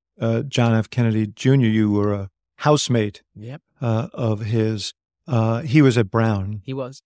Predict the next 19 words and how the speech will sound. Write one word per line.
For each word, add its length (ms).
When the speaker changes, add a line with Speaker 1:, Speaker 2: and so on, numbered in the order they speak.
Speaker 1:
How, 360
uh, 400
and, 220
and 160
you 120
were 120
close, 400
and 100
you 100
remained 360
close 240
throughout 380
his, 400
his 240
life. 340
Speaker 2:
Mm-hmm. 280
So 340
as 220
things 360